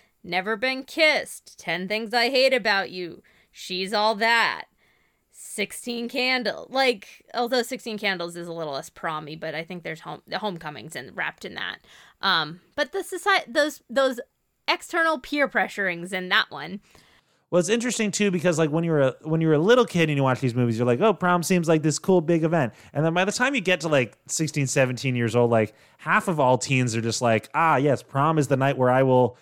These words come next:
Speaker 2: I will secretly get drunk." And then, like, that totally changes the perspective of,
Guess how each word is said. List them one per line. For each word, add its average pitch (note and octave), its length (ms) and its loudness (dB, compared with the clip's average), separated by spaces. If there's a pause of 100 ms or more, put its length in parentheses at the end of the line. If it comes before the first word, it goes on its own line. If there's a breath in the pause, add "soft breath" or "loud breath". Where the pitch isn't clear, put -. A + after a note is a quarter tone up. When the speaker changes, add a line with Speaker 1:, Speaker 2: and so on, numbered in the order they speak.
(120 soft breath)
Speaker 2:
I A2 80 -4
will G#2+ 120 2
secretly F3 480 0
get D3+ 220 0
drunk." C3 380 0
And C3 160 -2
then, C3 120 0
like, B2+ 220 0
that B2+ 140 0
totally C#3 460 2 (220 loud breath)
changes C3 540 0
the B2 120 -2
perspective A#2+ 840 0
of, G#2+ 480 2